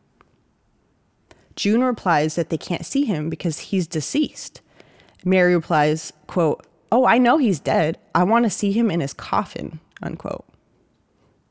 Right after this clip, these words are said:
This girl's fucking evil. She's so little and tiny, and, but she's so evil. It, like, blows my mind.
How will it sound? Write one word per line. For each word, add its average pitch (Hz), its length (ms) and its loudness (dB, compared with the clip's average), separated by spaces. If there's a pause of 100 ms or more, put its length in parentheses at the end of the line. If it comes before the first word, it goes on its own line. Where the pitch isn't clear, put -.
(680)
This 226 120 4
girl's 269 280 4
fucking 285 420 4
evil. 240 580 4 (600)
She's 311 260 4
so 247 360 6
little 240 420 4
and 214 160 2
tiny, 226 440 0
and, 202 140 2
but 214 140 0
she's 233 180 2
so 240 260 2
evil. 214 520 2
It, 202 100 6
like, 202 240 4
blows 226 440 6
my 180 180 4
mind. 180 440 2